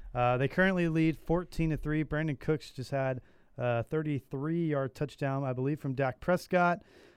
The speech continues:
Um, so fourteen three lead for Dallas. Uh, Washington, it's a weird team every year also. They're, they show potential of they're a tough, stingy team that could be a fringe playoff team,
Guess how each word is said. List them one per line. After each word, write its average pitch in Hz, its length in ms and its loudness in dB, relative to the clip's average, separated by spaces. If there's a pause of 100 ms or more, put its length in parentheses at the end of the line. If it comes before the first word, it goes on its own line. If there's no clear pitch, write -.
(120)
Um, 123 380 2
so 127 160 -2
fourteen 147 440 0
three 143 280 -2
lead 139 360 0
for 123 180 -4
Dallas. 147 680 0 (340)
Uh, 123 260 2
Washington, 151 920 2 (580)
it's - 120 -14
a 131 40 -6
weird 151 320 0
team 151 300 0
every 143 200 0
year 139 200 -2
also. 135 420 -2
They're, 135 220 -2 (320)
they 147 100 2
show 185 300 8
potential 165 580 2
of 143 80 0
they're 143 160 0
a 139 60 0
tough, 151 320 4
stingy 151 420 0
team 147 480 -4 (340)
that 131 140 0
could 123 160 -4
be 151 160 2
a 151 80 4
fringe 147 480 -2
playoff 143 420 -2
team, 135 360 -4